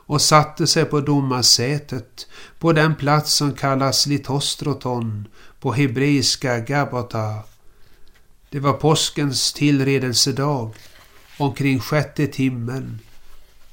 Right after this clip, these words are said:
Pilatus sa till judarna: "Här ser ni er konung." De skrek: "Bort med honom, korsfäst honom." Pilatus frågade: "Skall jag korsfästa er konung?"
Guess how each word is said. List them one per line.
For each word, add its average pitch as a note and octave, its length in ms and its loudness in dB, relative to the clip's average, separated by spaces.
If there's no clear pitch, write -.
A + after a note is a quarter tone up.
Pilatus C#3+ 560 2
sa D3+ 240 6
till D3+ 260 0
judarna: C#3+ 460 2
"Här C3 200 4
ser F3+ 340 4
ni D#3+ 100 2
er D3+ 160 2
konung." B2+ 720 -2
De C3 100 -4
skrek: C#3+ 500 2
"Bort G3+ 340 2
med D3+ 220 2
honom, B2 400 -2
korsfäst E3+ 760 2
honom." A#2+ 400 -2
Pilatus D3 640 2
frågade: C#3 640 2
"Skall D3+ 300 0
jag D#3+ 140 6
korsfästa E3+ 800 4
er D#3+ 160 2
konung?" C3+ 760 0